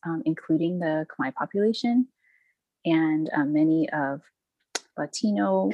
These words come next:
backgrounds as well. I also speak Spanish, so I have a lot of fun, um, uh, speaking Spanish and getting to my, to know my patients. And then also, yeah, it's, like, so diverse. Um, I've had patients who are from Somalia,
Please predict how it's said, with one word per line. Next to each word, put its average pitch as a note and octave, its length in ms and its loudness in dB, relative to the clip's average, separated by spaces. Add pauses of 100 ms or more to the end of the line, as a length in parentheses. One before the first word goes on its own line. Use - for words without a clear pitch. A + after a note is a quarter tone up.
backgrounds F#3 640 0
as E3+ 240 -8
well. A3+ 360 2 (540)
I F3 60 -4
also F3 220 -2
speak - 280 -2
Spanish, E3 420 0
so - 100 -2
I - 20 -2
have D3 160 -2
a D#3 40 4
lot D3+ 200 4
of D#3+ 100 -6
fun, E3+ 460 0 (420)
um, D3+ 440 -2 (680)
uh, D#3+ 140 -4
speaking F#3 360 -2
Spanish D#3 480 2
and D#3 120 4
getting D#3 200 4
to - 120 -6
my, - 140 -6 (220)
to - 120 -2
know D#3+ 100 6
my C3+ 160 2
patients. G#3 680 0 (600)
And F3+ 200 4
then F3 440 6 (100)
also, F3 760 4
yeah, G#3 280 6 (100)
it's, - 300 -4
like, F3+ 160 2
so F#3 180 0
diverse. D#3 640 -2 (280)
Um, C#3 420 0 (120)
I've D#3+ 120 -4
had D3 400 -2 (840)
patients E3+ 420 2
who - 100 -2
are C#3+ 160 -2
from C#3 280 0
Somalia, G3 1120 2